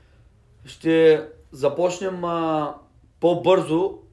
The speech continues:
купуване на имоти. Ще преминем малко към по-готови имоти, с по-малък ремонт. А, тези, които са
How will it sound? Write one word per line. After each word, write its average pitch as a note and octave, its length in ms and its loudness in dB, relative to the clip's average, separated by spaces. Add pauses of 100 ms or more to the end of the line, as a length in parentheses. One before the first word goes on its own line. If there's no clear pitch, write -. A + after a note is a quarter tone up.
(360)
купуване D#3+ 500 -4
на C#3+ 100 -4
имоти. C#3 540 -4 (160)
Ще - 220 -20
преминем E3 420 -6
малко E3+ 360 -2
към D#3 240 -8
по-готови D3+ 520 -2
имоти, A2 440 -10 (1200)
с C3+ 260 -6
по-малък E3 460 0 (320)
ремонт. A#2+ 460 -6 (1080)
А, C#3 360 -4
тези, G3 320 0
които G3+ 260 -6
са D#3 400 -4